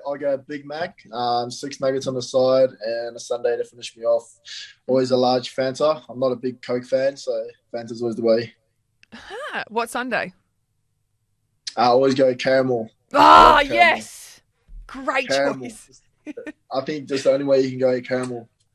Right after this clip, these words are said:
Speaker 2: Yeah, hundred percent. Oh gosh, I knew we'd be friends. All right, one word that <laughs> best describes you, Ronaldo. Uh, we like to get a little deep here and, and find out a little bit
Speaker 1: All right.
Speaker 2: more about you. So one word.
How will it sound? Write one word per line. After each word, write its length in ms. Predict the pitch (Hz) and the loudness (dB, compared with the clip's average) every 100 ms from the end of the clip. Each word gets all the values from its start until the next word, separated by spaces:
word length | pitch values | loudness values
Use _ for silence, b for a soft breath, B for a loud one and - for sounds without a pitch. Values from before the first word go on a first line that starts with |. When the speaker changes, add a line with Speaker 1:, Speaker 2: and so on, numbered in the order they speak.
| - | -16
Speaker 2:
Yeah, 280 | - 233 196 - | -6 -2 -2 -4
hundred 380 | - 302 277 240 | -4 -2 -2 -6
percent. 380 | 226 190 160 - | -8 -6 -6 -2
Oh 200 | 240 226 - - | 0 0 -2 -4
gosh, 300 | 226 208 - | -2 -2 -6
I 60 | 208 | -6
knew 180 | 208 | -4
we'd 120 | 196 180 | -6 -8
be 100 | 180 | -8
friends. 340 | 180 175 185 B B B - | -8 -8 -12 B B B 2
All 120 | 302 | 6
right, 220 | 294 269 - | 6 4 0
one 320 | 277 339 370 | -4 -2 -2
word 280 | 370 349 339 | 2 2 2
that 260 | 330 254 - | 0 -4 4
<laughs> 0 | |
best 300 | 330 - - | 4 4 -2
describes 760 | 320 - - - 285 269 226 | -4 -4 -4 2 4 4 0
you, 220 | 220 254 | -6 -6
Ronaldo. 640 | 254 226 190 190 202 254 339 B B B | -4 -4 -2 -2 -2 -4 -4 B B B
Uh, 220 | 202 208 | -2 0
we 120 | 208 247 | 0 0
like 240 | 247 254 | 0 0
to 340 | - 240 214 202 240 | -2 -2 0 -4 -6
get 140 | 440 | -4
a 40 | 440 | -4
little 160 | 339 | -4
deep 320 | 220 262 269 | -4 -4 -6
here 260 | 254 254 254 | -4 -2 0
and, 100 | 214 | -2
and 180 | 202 214 | -4 -6
find 220 | 214 220 | -6 -6
out 100 | 220 | -6
a 40 | 202 | -6
little 200 | 208 214 | -8 -8
bit 100 | 202 | -6
Speaker 1:
All 60 | 165 | -2
right. 60 | |
Speaker 2:
more 120 | 143 190 | -2 -2
about 320 | 190 180 165 | -4 -6 -6
you. 160 | 175 | -12
So 180 | 196 202 | -14 -12
one 540 | 196 220 254 277 269 240 | -12 -6 -2 -2 -2 -2
word. 460 | 214 180 160 190 | -2 -2 -4 -6